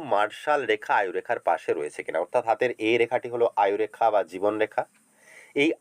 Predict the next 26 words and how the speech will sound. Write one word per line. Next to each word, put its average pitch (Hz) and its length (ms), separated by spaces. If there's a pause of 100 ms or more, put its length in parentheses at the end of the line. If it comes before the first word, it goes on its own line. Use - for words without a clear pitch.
আয়ুরেখার 185 640 (120)
পাশে 123 400 (760)
অনেক 156 300 (100)
মানুষের 143 440
হাতেই 156 360 (100)
এই 127 240
ধরনের 113 480
রেখা 95 240
কিন্তু 90 280
সাধারণত 90 420 (120)
থাকতে 101 240
দেখা 82 260
যায়। 73 160 (120)
এই 139 100
রেখাটিকে 147 580 (240)
আমরা 107 260 (140)
আয়ুরেখার 131 580 (140)
অনুগ 113 360
রেখা 135 360 (600)
বা 101 200 (200)
সহযোগী 135 560
রেখা 139 360 (400)
বা 98 140 (140)
মার্শাল 123 440
রেখা 139 320 (380)
বা 117 180